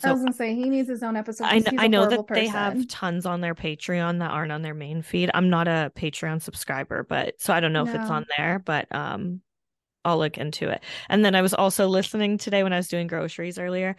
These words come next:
Speaker 2: I was listening to the Ellen DeGeneres one.
Speaker 1: Oh,
Speaker 2: And just
Speaker 1: okay.
Speaker 2: about, like,
Speaker 1: Oh, I'm so
Speaker 2: how big of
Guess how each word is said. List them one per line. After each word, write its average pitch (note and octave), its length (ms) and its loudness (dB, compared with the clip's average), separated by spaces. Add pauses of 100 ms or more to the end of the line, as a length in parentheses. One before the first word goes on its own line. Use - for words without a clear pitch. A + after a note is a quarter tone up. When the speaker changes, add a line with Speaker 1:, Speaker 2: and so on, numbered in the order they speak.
(300)
Speaker 2:
I - 80 2
was F3 120 2
listening F3 420 0
to G3+ 120 -4
the F#3 80 0
Ellen D#3 400 -2
DeGeneres D#3+ 800 -6
one. - 520 -6 (220)
Speaker 1:
Oh, B3 400 4
Speaker 2:
And F3+ 180 4
just - 200 4
Speaker 1:
okay. G#3 160 2
Speaker 2:
about, E3+ 300 2
like, E3+ 320 0
Speaker 1:
Oh, D4 180 2
I'm D4 220 2
so F#4 180 2
Speaker 2:
how F#4 60 6
big D4 160 2
of C4+ 60 4